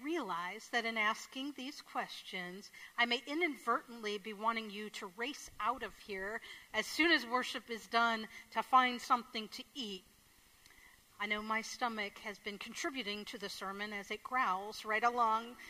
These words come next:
with the hunger. But I really do hope you'll take some time to think about it and consider how God might be inviting you to take that next step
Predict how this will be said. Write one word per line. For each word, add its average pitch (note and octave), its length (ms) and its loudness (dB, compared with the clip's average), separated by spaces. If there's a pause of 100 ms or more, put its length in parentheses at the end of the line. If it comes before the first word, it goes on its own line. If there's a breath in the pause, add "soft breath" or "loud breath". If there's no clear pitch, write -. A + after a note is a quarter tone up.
(180 loud breath)
with C4 160 4
the C#4 100 12
hunger. G#3 640 6 (1400 loud breath)
But B3+ 120 4
I D#4 100 10
really D4+ 400 6
do B3 320 0
hope B3+ 380 0
you'll A3+ 160 -2 (140)
take D#4 220 -2
some B3+ 260 -4
time C4+ 540 6 (300 loud breath)
to C#4 100 2
think D#4+ 440 2 (200)
about F#3 480 2
it F3+ 180 0 (680 loud breath)
and A#3+ 120 -6
consider B3+ 800 -2 (260 loud breath)
how C4+ 160 8 (120)
God F4 340 6
might C4+ 380 6
be D4+ 180 0
inviting D#4 600 6
you A3+ 260 0 (240 loud breath)
to D4 120 -6
take F#4+ 420 0
that B3+ 200 4
next B3+ 580 2
step - 420 -2